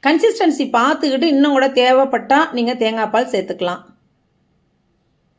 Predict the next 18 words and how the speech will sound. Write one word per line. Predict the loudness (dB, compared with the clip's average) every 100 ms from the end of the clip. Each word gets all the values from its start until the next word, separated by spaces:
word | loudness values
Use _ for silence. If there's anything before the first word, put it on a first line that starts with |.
| _ _ _ _ _ _ _ _ _
இது | 2
வந்து | 4 2
நம்ம | 0 2
செய்யறதுக்கு | 2 4 2 0 0 0 2
தண்ணியா | 2 2 2 0 2
தாங்க | 2 0
இருக்கணும், | -2 -4
மாவு | -2 -2 0
வந்து | -2 -4
திக்கா | -6 -2 -2
இருக்கக்கூடாது, | -2 -6 -2 -2 -2 -2
தண்ணியா | -2 0 0 0
தான் | 0 -2
இருக்கணும். | -4 -8 -4
அதாவது | -2 0 2 2 0 -6 -20 _
இந்த | -6
நம்ம, | -4 -2 -2 -2 -4 -4
ம், | -6 -6 -10